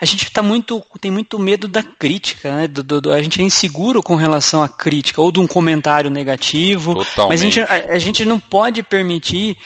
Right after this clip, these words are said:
Speaker 1: que esses medos, que esses comentários, né, eles sejam maior do que aquilo que você tá se propondo a fazer.
Speaker 2: É,
Speaker 1: Aquele seu
Speaker 2: totalmente.
Speaker 1: projeto ou aquele, é, sei lá, aquele projeto que você realmente tá querendo tirar lá do fundo do baú.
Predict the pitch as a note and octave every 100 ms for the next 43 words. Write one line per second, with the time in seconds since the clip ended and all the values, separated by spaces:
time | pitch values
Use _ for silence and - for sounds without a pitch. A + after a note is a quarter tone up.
0 | - - - F3+ G3+ G3+ D3+ D3 D3 F#3
1 | D#3 D3 F3 - - - F#3 F3 D#3 D3+
2 | E3+ G3+ E3 C#3+ - E3 F3+ F3 G3 -
3 | G3 G#3+ A#3+ A#3 G#3 F#3+ G3+ A#3 A#3+ A#3+
4 | A3 A#3+ A#3+ A3 G#3 - G3 F3+ - -
5 | F3 D#3+ E3+ D#3+ D3+ D#3 D3 C3 C#3 E2
6 | E2+ - - - F3 E3 F3+ D#3+ D#3 C3
7 | C3 D#3 F#3+ F3+ - D#3 E3 E3+ C#3+ E3
8 | D#3 D3 C#3 C#3 C#3+ D#3 D3 F3 G3 E3+
9 | D3+ - E3+ D#3+ E3+ F3+ - G3+ G#3 A3+
10 | G3+ A3 A3+ - - A3 G#3+ G#3 G#3 -
11 | G3 F#3+ F#3 F3 E3+ - F3 F3 E3 D#3
12 | D3 C#3+